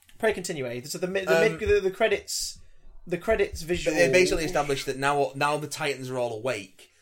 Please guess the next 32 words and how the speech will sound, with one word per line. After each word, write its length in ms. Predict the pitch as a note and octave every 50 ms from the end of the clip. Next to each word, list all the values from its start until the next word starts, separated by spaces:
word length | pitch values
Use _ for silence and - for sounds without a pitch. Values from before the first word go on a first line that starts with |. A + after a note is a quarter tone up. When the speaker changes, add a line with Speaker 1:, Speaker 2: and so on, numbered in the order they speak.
| - _ _ _ -
Speaker 2:
they're 120 | A#2+ A#2
actually 360 | A#2+ A#2 - - B2+ A#2+ A#2+
helping 440 | A2 - A#2+ A2+ A2 - B2+ A2+ A2+ -
to 520 | - - A#2+ A2+ A2 A2 G#2+ G#2 G#2+ A2 _ _ _ _ _ _ _ _ _ _ _ _ _ _ _ _ _ _ _ _ _ - A2+
reclaim. 720 | A#2+ B2 A#2+ - - C#3+ B2+ A#2+ A#2 A#2 A2+ A2 A2+ A2+ _ _ _ _ _ _ _ _ _ _ _ _ _ _ _
Yeah, 180 | - C#3+ B2 G2 A#2+
na-, 80 | C3 C3+
it's 180 | B2+ A#2+ - -
nature 280 | C#3 C#3 C3+ B2 -
reclaiming 420 | B2 B2 B2 - C3 A#2+ A#2+ A#2 A2+
the 60 | A2
planet, 340 | - - B2 A#2 G#2+ G2+ - -
and, 100 | G#2 G2+
like, 300 | F#2+ F#2+ F#2+ - - _ _ - - _ _ _ -
vegetation 640 | B2+ C3+ A#2+ A#2+ - - - C3+ A#2+ A#2+ A#2 B2 A#2+
is 80 | A#2 A2+
returning 480 | A2+ - - - B2 A#2+ A2+ A2+ A2
to 100 | G#2+ -
previously 540 | - A#2+ A2+ A2 G#2+ A2 G#2 - A2+ A2 G#2+
barren 320 | A2+ A2 A2 A2+ A2 A2
areas. 1000 | A2 A#2 B2 B2+ B2+ B2 B2 B2 A#2+ A#2+ B2 B2 B2 B2 A#2+ A#2+ - - - - - _ _ _ _ _ _ _ _ -
Um, 420 | F#2 G2 G2+ G2 G2 G2 G2 F#2+
I 40 | -
think 180 | - - G2 G#2
they 100 | G#2+ G2+ -
mentioned, 260 | G#2+ A2 - - A2
like, 100 | A2 -
fish 300 | - - - A#2+ A2+ - -
stocks 380 | - C3+ A#2+ - - - - -
are, 220 | B2 A#2+ A#2+ A2 - - A2 A2+
are 80 | A2 A2+
increasing. 960 | A2+ A2+ - - B2+ A#2+ A#2 A#2+ - A#2+ A#2 A#2 A#2 A#2 A#2 A#2 A#2 A#2 A#2+